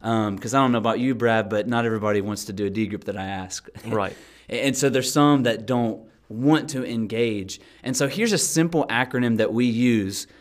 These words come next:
Speaker 1: to help explain what kind of people you're looking for. And I'll, I'll make sure we say this is an acronym, not literal, uh, but it's easy to remember. And so what you're looking for is spiritually fat people.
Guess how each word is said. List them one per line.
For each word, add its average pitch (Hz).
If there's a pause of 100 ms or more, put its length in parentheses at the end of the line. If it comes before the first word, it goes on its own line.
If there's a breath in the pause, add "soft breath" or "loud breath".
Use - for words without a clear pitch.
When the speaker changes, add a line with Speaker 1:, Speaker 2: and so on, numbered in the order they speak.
(280 soft breath)
Speaker 1:
to 113
help 165
explain 123
what 135
kind 139
of -
people 120
you're 104
looking 107
for. 92 (340 soft breath)
And 117
I'll, 127
I'll 120
make 143
sure 147
we 131
say 131
this 127
is 123
an 120
acronym, 151
not 131
literal, 127 (360 loud breath)
uh, 120
but 127
it's 131
easy 143
to 147
remember. 123 (340 loud breath)
And 123
so 131
what 156
you're 151
looking 156
for 127
is -
spiritually 143
fat 127
people. 98